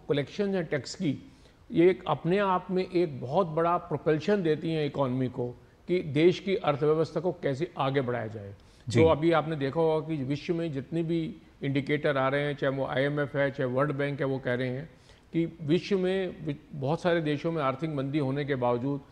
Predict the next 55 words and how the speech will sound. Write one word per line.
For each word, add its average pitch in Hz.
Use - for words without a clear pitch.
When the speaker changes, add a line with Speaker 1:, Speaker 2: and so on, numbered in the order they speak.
Speaker 2:
हम्म। 98
Speaker 1:
भारत 156
की 175
अर्थव्यवस्था 139
सबसे 156
तेजी 135
से -
आगे 123
से 123
बढ़ 120
रही 113
Speaker 2:
बिल्कुल, 165
Speaker 1:
है। -
Speaker 2:
ये 156
भी 214
काफ़ी 165
महत्वपूर्ण 139
रहा 120
है 104
क्योंकि 131
ब-, 113
हमने 131
देखा 123
है 156
किस 131
तरीके 123
से 170
तेजी 151
से 208
उभरती 139
हुई 143
नजर 120
आती 117
है 120
जो 117
हमारी 110
देश 117
की 143
अर्थव्यवस्था 110
है, 120
भारतीय 113
अर्थव्यवस्था 113
है। 127
अजय 139
जी, 214
इस 160
बारे 175
में 190
आपसे 160
भी, 175
अ, 127
जानना 120
चाहूँगा 139
क्योंकि 143
जब 135